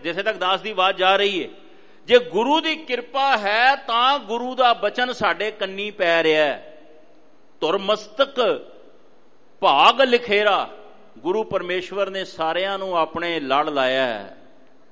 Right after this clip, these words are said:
ਸਾਰਿਆਂ ਨੂੰ ਬੰਦਗੀ ਦੇ ਨਾਲ ਜੋੜਿਆ। ਭਾਈ ਧੰਨ ਗੁਰੂ ਰਾਮਦਾਸ ਜੀ ਦੇ ਦਰ ਘਰ ਦੀਆਂ ਖੁਸ਼ੀਆਂ ਤਾਂ ਹੀ ਪ੍ਰਾਪਤ ਹੋਣਗੀਆਂ ਜੇ ਗੁਰੂ ਦੇ ਬਚਨ ਨੂੰ ਸਤ ਕਰਕੇ ਮੰਨਾਂਗੇ।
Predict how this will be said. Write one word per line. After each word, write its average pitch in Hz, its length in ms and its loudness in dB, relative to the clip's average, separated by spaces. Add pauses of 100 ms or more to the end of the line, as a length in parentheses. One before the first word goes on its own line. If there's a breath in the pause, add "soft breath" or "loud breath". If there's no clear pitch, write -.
(200)
ਸਾਰਿਆਂ 185 560 0
ਨੂੰ 208 140 -8
ਬੰਦਗੀ 151 380 -6
ਦੇ 175 140 -4
ਨਾਲ 156 220 -4
ਜੋੜਿਆ। 135 400 -4
ਭਾਈ 127 560 -8 (760)
ਧੰਨ 160 220 0
ਗੁਰੂ 170 220 -4
ਰਾਮਦਾਸ 156 560 0
ਜੀ 156 80 -14
ਦੇ 156 140 -6
ਦਰ 135 240 -4
ਘਰ 139 220 -8
ਦੀਆਂ 143 200 -10
ਖੁਸ਼ੀਆਂ 151 440 -10
ਤਾਂ 147 240 -6
ਹੀ 180 140 -10
ਪ੍ਰਾਪਤ 143 440 -10
ਹੋਣਗੀਆਂ 127 600 -12 (1300 soft breath)
ਜੇ 156 160 -2
ਗੁਰੂ 160 380 -2
ਦੇ 180 120 2
ਬਚਨ 151 440 -6
ਨੂੰ 147 140 -8
ਸਤ - 320 -6
ਕਰਕੇ 151 360 -8
ਮੰਨਾਂਗੇ। 127 600 -8